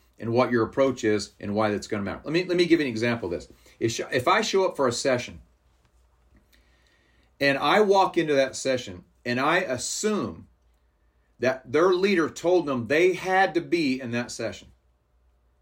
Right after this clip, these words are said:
they have to be there, then it changes. It has a tendency to change the way I approach that session.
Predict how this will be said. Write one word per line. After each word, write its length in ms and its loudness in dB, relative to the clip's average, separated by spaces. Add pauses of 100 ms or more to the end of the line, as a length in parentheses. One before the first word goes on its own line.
(540)
they 160 2
have 360 -2
to 80 -10
be 220 -2
there, 240 -10 (800)
then 220 0
it 200 0
changes. 920 -2 (560)
It 160 2
has 280 0
a 60 -4
tendency 680 -2 (220)
to 100 -6
change 640 -4
the 100 0
way 180 4
I 140 4
approach 320 -6
that 160 -8
session. 340 -8